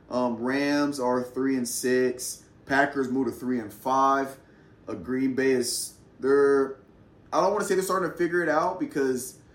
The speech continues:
these, these two teams, they're, like, evenly matched teams, and they're kinda on the bottom of the middle tier. They only have three wins so far this season. So, uh, that game is what it, it is what it was. But Patriots, Commanders.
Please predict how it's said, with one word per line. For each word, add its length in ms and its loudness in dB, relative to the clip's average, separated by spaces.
these, 340 4
these 220 0
two 140 -6
teams, 300 -4
they're, 120 4
like, 260 0
evenly 360 -4
matched 380 -2
teams, 380 -6
and 160 -8
they're 140 -2
kinda 300 -2
on 140 -2
the 60 -2
bottom 640 2
of 200 -6
the 80 -8
middle 300 -2
tier. 480 -4
They 80 -2
only 140 -2
have 140 -6
three 180 -4
wins 280 -4
so 160 -2
far 180 2
this 160 0
season. 320 -2
So, 240 2
uh, 220 0
that 200 0
game 280 0
is 120 -4
what 320 0
it, 100 4
it 140 4
is 160 2
what 140 0
it 80 0
was. 260 -2
But 540 4
Patriots, 640 4
Commanders. 880 0